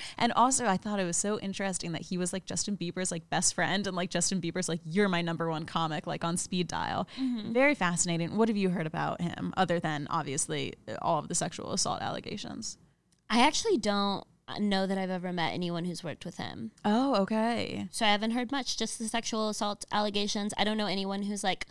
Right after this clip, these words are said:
Speaker 2: "God, that guy's funny." <laughs> You know, like, he's kind of, he's kind of the, like, Dane Cook, where it's like,
Speaker 1: Yep.
Speaker 2: you know, that era of comedy that, like, maybe was, like,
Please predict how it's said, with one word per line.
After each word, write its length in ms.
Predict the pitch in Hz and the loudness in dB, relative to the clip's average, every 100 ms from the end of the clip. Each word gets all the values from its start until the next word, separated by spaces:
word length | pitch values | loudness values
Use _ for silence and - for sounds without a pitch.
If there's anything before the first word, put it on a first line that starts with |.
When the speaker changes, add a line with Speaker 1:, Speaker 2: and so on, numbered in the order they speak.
| - - - - - - - - | -14 -20 -20 -20 -20 -20 -20 -6
Speaker 2:
"God, 300 | 247 247 240 | -2 0 0
that 180 | 240 233 | -4 -2
guy's 300 | 254 247 - | -2 -2 0
funny." 440 | 285 277 208 202 | 2 2 2 -6
<laughs> 40 | - | 2
You 420 | 294 359 370 - | 4 6 6 6
know, 220 | - 262 | 4 2
like, 220 | 247 220 - | 2 2 2
he's 240 | 269 233 | -2 -2
kind 320 | - 202 208 | 2 2 4
of, 160 | 208 208 - - | 0 -2 -8 -8
he's 160 | - 262 | -2 0
kind 260 | 233 214 | 4 2
of 180 | 233 226 | 2 -4
the, 120 | 262 269 | -2 4
like, 280 | 254 208 | 4 2
Dane 280 | 202 208 214 | 0 -2 -2
Cook, 380 | 202 196 196 - | -2 0 0 -2
where 160 | 240 214 | 0 0
it's 180 | 214 220 | 0 -2
like, 200 | 208 208 | -2 2
Speaker 1:
Yep. 220 | 202 214 | 6 6
Speaker 2:
you 60 | 220 | 6
know, 80 | 247 | 2
that 200 | 233 233 - | 4 2 2
era 320 | 214 214 220 | -2 0 -2
of 140 | 214 | -4
comedy 500 | - 196 196 202 220 | -4 -2 0 0 0
that, 220 | 214 196 - | 0 0 0
like, 300 | 190 190 - - - - | 0 -2 -8 -10 -10 -2
maybe 300 | 202 196 214 | 2 2 2
was, 240 | 214 208 | 0 0
like, 280 | 202 190 | -2 -2